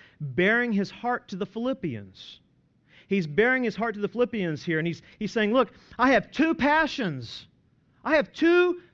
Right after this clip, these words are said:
passions, and, and they're constricting me. I have a passion to, number one, to be a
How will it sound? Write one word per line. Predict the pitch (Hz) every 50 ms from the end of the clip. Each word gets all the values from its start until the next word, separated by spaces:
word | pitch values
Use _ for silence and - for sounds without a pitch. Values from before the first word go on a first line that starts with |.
| _ _ _ _ _ _ _
passions, | - - 359 359 349 311 - 247 208 185 156 -
and, | - 247 247 220 - - _ _ _
and | - 208 208 185 - - -
they're | 381 -
constricting | - - 247 190 - - - - - 370 370 - - - 240 202 180
me. | 151 143 127 110 92 - _ _ _ _ _ _ _ _ _ _ _ _ _ _ _ _ _ _ _ _ _ -
I | 240
have | 262
a | 240
passion | - - 247 262 285 294 - - 277 269 277 262 - _ _
to, | - 214
number | 214 202 185 185
one, | 190 214 233 247 247 247 247 240 208 - _ _ _ _ _ _ _ _ _ _ _ _ _ _ _ _ _ _ _ _ _ _ _ _ _ _ _ _ _ _ _ _
to | - 156
be | 151 208 190
a | 156 135 110